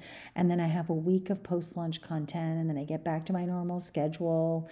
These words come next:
And then again, maybe there's a month of just, like, normal content, and then you get back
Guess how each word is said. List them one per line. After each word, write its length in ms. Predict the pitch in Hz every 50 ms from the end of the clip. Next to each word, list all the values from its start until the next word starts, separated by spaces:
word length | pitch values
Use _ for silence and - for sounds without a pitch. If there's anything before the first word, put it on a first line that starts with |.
| - - - - - - - -
And 180 | 202 214 220
then 140 | 220 220 226
again, 1000 | 226 220 226 277 277 277 262 254 247 240 233 220 208 202 190 180 175 175 - -
maybe 260 | - 196 196 202 202 208
there's 180 | 190 208 202
a 60 | 202
month 400 | 202 190 196 196 190 196 190 190
of 220 | - - 180 170 160
just, 280 | - 185 175 165 -
like, 220 | - 175 170 170 180
normal 300 | 170 156 151 156 160 156
content, 560 | 156 156 151 147 147 147 147 135 - - -
and 120 | - 160 160
then 120 | 156 151
you 80 | 151 147
get 220 | 147 151 151 -
back 340 | - 247 254 254 254 - -